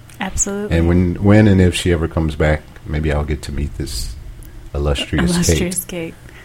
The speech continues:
Speaker 2: Well, we could go out there and meet
Speaker 1: That's
Speaker 2: her.
Speaker 1: right.
Speaker 2: Yeah. So we'll, uh, we had a good time this week,
Speaker 1: Mm-hmm.
Speaker 2: and we'll talk to you guys next week.
Speaker 1: So long.
Speaker 2: Bye.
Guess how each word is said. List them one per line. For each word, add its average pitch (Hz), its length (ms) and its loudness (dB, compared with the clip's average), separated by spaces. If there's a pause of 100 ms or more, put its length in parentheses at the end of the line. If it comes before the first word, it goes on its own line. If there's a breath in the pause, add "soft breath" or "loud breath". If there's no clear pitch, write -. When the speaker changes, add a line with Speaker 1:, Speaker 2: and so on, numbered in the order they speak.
(120)
Speaker 2:
Well, 80 100 0
we 82 80 2
could 82 140 -4
go 76 180 2
out 71 160 -2
there 78 160 0
and 71 120 -4 (720)
meet 147 160 0
Speaker 1:
That's 151 100 0
Speaker 2:
her. 180 140 -4
Speaker 1:
right. 139 140 -10 (100)
Speaker 2:
Yeah. 73 120 -4 (1200 loud breath)
So 92 220 4
we'll, 92 360 8
uh, 90 520 6 (640)
we 82 80 -2
had 82 100 2
a 87 60 0
good 92 160 0
time 98 260 6
this 101 240 4
week, 123 240 0
Speaker 1:
Mm-hmm. 190 400 4
Speaker 2:
and 82 260 4
we'll 85 220 4
talk 82 280 0
to 87 100 0
you 82 80 2
guys 85 320 2
next - 260 -2
week. - 160 -6 (400)
Speaker 1:
So 208 200 -6
long. 240 320 -2 (180)
Speaker 2:
Bye. - 200 0